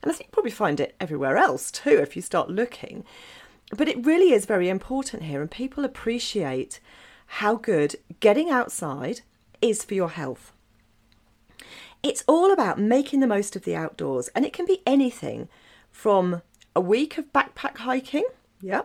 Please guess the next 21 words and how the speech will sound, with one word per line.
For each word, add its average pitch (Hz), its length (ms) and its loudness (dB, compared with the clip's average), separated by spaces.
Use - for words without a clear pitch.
through - 180 2
the 202 80 2
mountains 220 880 2
and 151 140 0
places 208 400 -4
where 190 160 2
you 190 160 -2
really 240 240 4
can't 226 320 -4
get - 160 -4
to 196 160 -6
with 170 100 -6
a 160 60 -6
car, 131 400 -2
or 381 280 6
simply 349 380 0
getting 262 240 2
outside 240 400 0
for 208 120 -10
the 165 100 -8
evening 143 520 -6